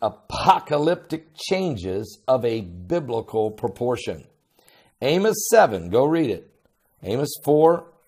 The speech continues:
chapter four, verse seven, and then go read Revelation sixteen,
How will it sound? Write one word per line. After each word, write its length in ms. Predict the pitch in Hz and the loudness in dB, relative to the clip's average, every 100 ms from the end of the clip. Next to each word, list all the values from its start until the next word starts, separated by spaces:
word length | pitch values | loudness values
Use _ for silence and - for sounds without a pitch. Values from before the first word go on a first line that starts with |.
| _ _ | _ _
chapter 300 | - - 147 - | -6 -4 -6 0
four, 180 | 156 | 0
verse 240 | 147 156 - | 0 -2 0
seven, 320 | 120 110 - - _ _ - | 0 0 -4 -12 _ _ -8
and 100 | 104 | -6
then 120 | 110 | 0
go 120 | 117 | 0
read 360 | 107 107 107 104 | 2 0 -2 -6
Revelation 720 | 92 117 117 135 139 - 120 | 4 6 8 6 4 0 -6
sixteen, 760 | 110 - 127 - 175 135 98 90 | -6 -6 -6 2 2 4 0 -6